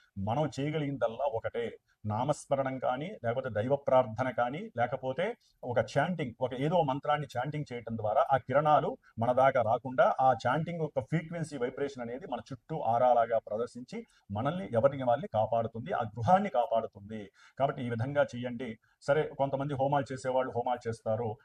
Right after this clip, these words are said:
అట్లాగే మోక్షకాలం సమయంలో, అంటే, ఉన్మీలనం అయిపోయిన తర్వాత మళ్ళీ విడుపు స్నానం చేసి అందరూ కూడా దాన ధర్మాదుల్ని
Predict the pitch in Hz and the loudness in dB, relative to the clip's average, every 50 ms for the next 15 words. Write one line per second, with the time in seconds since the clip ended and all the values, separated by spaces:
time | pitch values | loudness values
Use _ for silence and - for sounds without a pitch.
0 | _ - 120 - - 139 139 143 147 127 123 135 - _ _ - 113 135 151 147 | _ -8 -6 -2 0 0 0 2 0 -2 -2 -4 -6 _ _ -2 0 0 0 0
1 | - 160 - 147 143 139 139 135 135 131 - 127 131 135 131 127 127 127 139 139 | -2 -2 2 4 4 4 4 2 0 -4 -4 -4 -2 -2 -2 -2 0 2 2 2
2 | - 107 - _ _ 123 127 151 147 127 127 143 147 156 160 165 160 156 143 123 | 2 2 -2 _ _ -4 0 0 0 2 2 0 2 2 2 2 2 0 0 -2
3 | 135 - 143 139 139 - 123 120 123 123 117 - 135 131 - - - - 131 135 | -4 -4 -6 -4 -2 -2 0 2 4 4 4 4 4 2 2 2 0 -2 -2 -2
4 | 147 131 120 127 139 151 151 - - - 143 139 135 123 113 - 123 127 117 139 | -2 -4 -4 -6 -8 -8 -8 -10 -8 -4 -2 -2 -2 -2 -4 -6 -8 -8 -4 -4
5 | 127 110 117 135 143 139 135 123 120 120 131 123 117 - _ _ _ - 107 95 | -4 -2 0 0 -2 -2 -2 -2 -2 0 2 2 0 -2 _ _ _ -14 -8 -4
6 | 110 107 120 143 156 - 113 - 160 127 135 151 156 151 139 135 131 131 143 131 | -2 0 0 2 0 0 2 2 0 2 2 4 4 4 4 2 0 -2 -4 -4
7 | - | -6